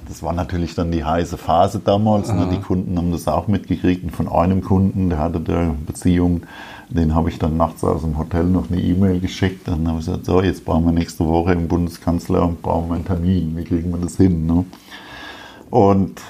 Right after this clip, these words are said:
Speaker 1: weiß nicht, wie er es gemacht hat, aber wir waren,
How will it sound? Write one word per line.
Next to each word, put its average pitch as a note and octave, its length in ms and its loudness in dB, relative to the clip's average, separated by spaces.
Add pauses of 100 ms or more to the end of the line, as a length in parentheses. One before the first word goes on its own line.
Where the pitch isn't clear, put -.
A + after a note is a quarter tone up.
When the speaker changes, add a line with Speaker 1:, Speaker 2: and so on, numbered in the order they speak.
(220)
Speaker 1:
weiß F#2 160 -2
nicht, F2+ 120 4
wie B2+ 120 6
er D3+ 60 6
es D3 140 -4
gemacht A#2+ 360 2
hat, G#2+ 160 2
aber F2+ 260 0
wir E2+ 160 2
waren, F#2 540 2